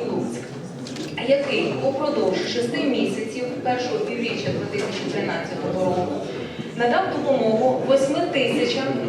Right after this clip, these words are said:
двісті тридцяти чотирьом лучанам на загальну суму близько шістнадцять мільйонів гривень, а також профінансував численні проекти в соціальній, освітній, культурній, науковій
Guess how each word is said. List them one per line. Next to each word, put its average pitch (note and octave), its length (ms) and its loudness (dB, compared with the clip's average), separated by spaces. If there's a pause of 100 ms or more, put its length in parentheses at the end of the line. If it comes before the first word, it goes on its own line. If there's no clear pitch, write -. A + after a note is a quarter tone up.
(100)
двісті D#3+ 280 -2
тридцяти A#3 560 2 (360)
чотирьом B3 360 6 (180)
лучанам A3+ 580 2 (600)
на B3 260 2 (120)
загальну A3 500 4 (160)
суму C#4+ 340 4 (100)
близько C4+ 640 2
шістнадцять A3+ 880 2
мільйонів G3+ 560 0 (160)
гривень, - 360 2 (540)
а - 80 2
також D#4 340 2
профінансував D4+ 1080 0
численні G#3 640 0
проекти F#3 800 2 (120)
в - 180 -2
соціальній, G#3+ 760 0 (140)
освітній, A#3 540 -2
культурній, A#3 960 0
науковій G#3+ 680 0